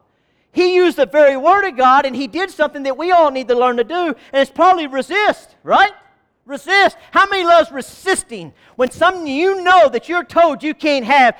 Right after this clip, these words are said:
how many loves to say, "Okay, I don't want it"? Right?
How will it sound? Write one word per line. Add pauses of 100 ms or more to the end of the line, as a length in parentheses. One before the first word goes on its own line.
(140)
how
many
loves
to
say, (120)
"Okay,
I
don't
want
it"? (4000)
Right?